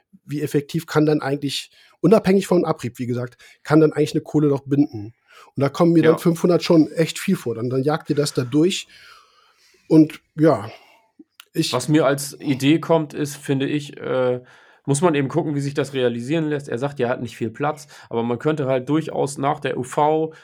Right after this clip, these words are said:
Speaker 2: und vor dem Medienfilter natürlich ein T-Stück setzen, Y-Stück setzen, was auch immer. Auf der einen Seite noch ein Absperrhahn, dass dir an der Seite auf jeden Fall noch was rausdrückt und dass du dann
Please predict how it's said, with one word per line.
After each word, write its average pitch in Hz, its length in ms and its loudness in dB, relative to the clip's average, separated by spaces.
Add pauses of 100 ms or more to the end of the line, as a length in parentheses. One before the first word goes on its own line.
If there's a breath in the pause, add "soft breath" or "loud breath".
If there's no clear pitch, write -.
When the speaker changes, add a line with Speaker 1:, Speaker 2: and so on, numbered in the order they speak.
(120)
Speaker 2:
und 123 200 -4
vor 165 240 2
dem 156 160 0
Medienfilter 147 640 -2
natürlich 131 300 -6
ein 123 80 -6
T-Stück 170 500 -4
setzen, 151 360 -2
Y-Stück 143 720 -6
setzen, 131 380 -4
was 135 180 0
auch 123 140 -2
immer. 151 400 -2 (200 loud breath)
Auf - 160 -8
der 127 140 -2
einen 135 160 -2
Seite 127 240 -2
noch 117 180 -4
ein 117 100 -6
Absperrhahn, 123 580 -2
dass 113 160 -8
dir 123 120 -6
an 110 60 -4
der 113 80 -2
Seite 123 300 0
auf 113 120 -4
jeden 123 140 -2
Fall 117 120 -4
noch 113 120 -6
was 113 160 -6
rausdrückt 113 520 -2
und 107 120 -10
dass 113 180 -6
du 113 100 -12
dann 110 360 -4